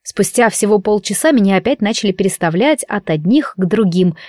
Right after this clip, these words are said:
а к концу занятия я вновь видела перед собой рыжего графа. Улыбнулась, он в лице не изменился, хотя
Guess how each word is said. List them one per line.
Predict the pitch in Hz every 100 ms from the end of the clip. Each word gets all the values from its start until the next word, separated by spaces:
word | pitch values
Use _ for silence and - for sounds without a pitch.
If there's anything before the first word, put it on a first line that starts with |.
| -
а | -
к |
концу | - 294 294 330
занятия | 220 277 330 220 196
я | 190
вновь | 165 226 330 -
видела | 208 226 233 220
перед | 202 165
собой | - 160 220
рыжего | 190 202 180 170
графа. | 165 165 156 - - _ _ _ _ _
Улыбнулась, | 302 359 233 226 254 233 - - - _
он | 175 190
в |
лице | 294 330 208
не | 226 247
изменился, | 226 220 156 151 180
хотя | 180 180 202